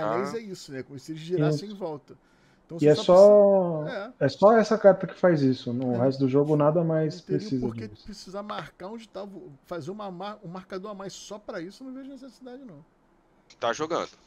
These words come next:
Speaker 1: Sou
Speaker 2: E
Speaker 1: eu?
Speaker 2: deixa eu avançar aqui o marcador
Speaker 3: Ah, essa
Speaker 2: que
Speaker 3: foi a
Speaker 2: já
Speaker 1: Eu não
Speaker 2: tá
Speaker 3: quarta.
Speaker 1: jogo, eu não jogo porque eu não tenho quarta ação.
Speaker 3: Hum.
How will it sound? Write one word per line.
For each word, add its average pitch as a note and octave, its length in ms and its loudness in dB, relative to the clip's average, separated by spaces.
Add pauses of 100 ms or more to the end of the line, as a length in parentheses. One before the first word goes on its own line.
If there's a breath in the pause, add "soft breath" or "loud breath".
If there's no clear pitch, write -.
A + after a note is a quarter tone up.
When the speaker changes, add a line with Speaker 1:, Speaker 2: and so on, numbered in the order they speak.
(260)
Speaker 1:
Sou - 240 -16
Speaker 2:
E C3 60 -8
Speaker 1:
eu? E3 60 -8
Speaker 2:
deixa - 200 -8
eu A2+ 60 -6
avançar A#2 420 -8
aqui - 180 -10
o A2 60 -12
marcador C#3+ 340 2
Speaker 3:
Ah, B2+ 40 4
essa C#3+ 180 2
Speaker 2:
que C#3+ 80 -10
Speaker 3:
foi E3+ 80 4
a F3 40 6
Speaker 2:
já F3+ 40 2
Speaker 1:
Eu - 100 -4
não E3+ 80 6
Speaker 2:
tá D3+ 80 8
Speaker 3:
quarta. B2+ 160 2 (120)
Speaker 1:
jogo, F3 220 -2
eu D#3 100 -8
não F3+ 100 -6
jogo E3 200 -8
porque - 100 -14
eu F3 60 -8
não E3 60 -14
tenho E3 160 -16
quarta D3+ 280 -14
ação. G#2 280 -20 (1500)
Speaker 3:
Hum. B2 320 -6